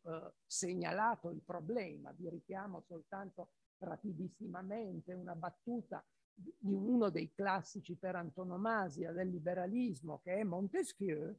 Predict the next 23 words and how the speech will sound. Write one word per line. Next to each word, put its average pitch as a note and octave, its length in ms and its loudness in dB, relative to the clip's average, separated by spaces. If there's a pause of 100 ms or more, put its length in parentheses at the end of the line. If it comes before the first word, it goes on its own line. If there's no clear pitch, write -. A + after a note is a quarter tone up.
(520)
che A#3 200 4
nel, F3+ 640 4
l'undicesimo F3+ 960 2
libro F3 680 6
dello E3 420 -2
Spirito, G3 540 -2
l'Esprit C4 420 -4
de D4 80 0
Loi D#4 680 2
ci C4+ 220 -2
dice: G3+ 560 -6 (180)
"Non A3 240 4
c'è A#3+ 200 4
parola A3+ 680 4
che F3+ 160 -4
abbia G#3 360 -2
ricevuto F#3+ 640 -6
un F3 100 -10
maggior F#3 420 -6
numero B3 440 4
di F3 140 0
significati G3 800 -2
diversi F#3+ 800 2